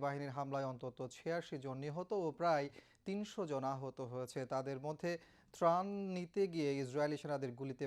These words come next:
প্রাণ হারিয়েছে অন্তত ছাপ্পান্ন জন ফিলিস্তিনি। এর মধ্যে দক্ষিণের শহর রাফায় ত্রাণ নিতে গিয়ে ইসরায়েলি বাহিনীর হামলায় প্রাণ হারিয়েছে সাতাশ জন ফিলিস্তিনি। এছাড়া মধ্য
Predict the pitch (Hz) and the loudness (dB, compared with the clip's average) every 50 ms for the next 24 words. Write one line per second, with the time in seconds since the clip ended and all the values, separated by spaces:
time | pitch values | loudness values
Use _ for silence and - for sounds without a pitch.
0 | 120 - 143 135 135 139 139 131 143 135 139 135 135 - 147 143 139 151 151 - | -4 -2 -2 -2 0 -2 -2 -4 -2 -2 -2 -4 -4 -4 -4 -4 -4 -4 -6 -8
1 | 160 - - 143 127 - - - 160 147 - - - 165 147 135 135 123 120 110 | -8 -6 -6 -6 -6 -6 -4 -4 -4 -4 -4 -6 -4 -4 -4 -2 -2 -4 -6 -6
2 | 120 120 120 - - - 151 135 131 - - 131 131 139 143 160 185 170 202 214 | -6 -8 -8 -8 -8 -8 -8 -8 -8 -8 -6 -6 -4 -2 -2 0 2 4 4 4
3 | 208 - - - - - - 160 185 190 - - 214 202 196 - - 190 175 180 | 2 0 -10 -20 -20 -8 -2 2 2 2 2 0 0 0 0 0 0 2 4 4
4 | 165 147 135 147 156 165 - - 170 160 156 147 - - - 180 185 202 202 202 | 4 4 6 6 4 4 4 4 4 4 4 2 0 0 0 2 2 2 2 0
5 | 196 185 170 - 156 139 135 139 143 139 143 139 127 127 156 151 151 151 147 135 | -2 -4 -2 -2 -2 -2 0 0 0 0 0 0 0 2 2 4 4 2 2 0
6 | 143 139 143 139 139 131 123 135 131 131 135 131 131 123 - 139 131 131 127 131 | 0 -2 -2 -4 -4 -4 -2 -4 -2 -2 -2 -2 -2 -2 -2 -4 -4 -2 -2 -2
7 | 139 139 147 147 143 - 175 175 175 - - _ _ - - - 160 165 - 196 | -2 -2 -2 -2 -2 -2 -4 -4 -4 -6 -12 _ _ -10 -4 -2 -2 -2 -2 -4
8 | 175 139 120 147 131 123 - - - 151 135 127 - - 127 127 131 135 135 165 | -6 -6 -6 -6 -8 -8 -8 -8 -6 -6 -6 -6 -6 -6 -6 -4 -4 -4 0 2
9 | 156 160 156 - - - - - - - 160 180 190 185 170 | 4 4 4 2 -2 -18 -20 -14 -6 -2 0 0 0 -2 -2